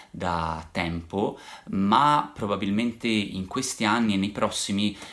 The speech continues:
vedremo, eh, il clou, e diciamo, vedremo un, un output, ehm, molto più importante ed apprezzabile. Ehm, in generale io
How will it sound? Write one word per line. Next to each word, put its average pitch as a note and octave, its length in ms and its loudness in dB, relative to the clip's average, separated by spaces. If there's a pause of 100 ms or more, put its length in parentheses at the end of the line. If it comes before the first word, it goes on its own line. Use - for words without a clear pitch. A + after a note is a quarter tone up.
vedremo, G2 800 -2 (280)
eh, F2 640 -4
il E2+ 260 -10
clou, C#3 360 -2 (120)
e F#2 160 -8
diciamo, G#2 280 -4
vedremo G#2+ 300 2
un, G#2 300 -4
un G2+ 80 0
output, G2+ 920 -2 (280)
ehm, F2 720 -2 (140)
molto A2+ 400 -2
più F#2+ 460 -4
importante F#2+ 840 -4
ed F2+ 160 -6
apprezzabile. E2 880 -6 (360)
Ehm, E2 880 -2
in G2+ 100 -2
generale B2 640 2
io A2+ 380 -2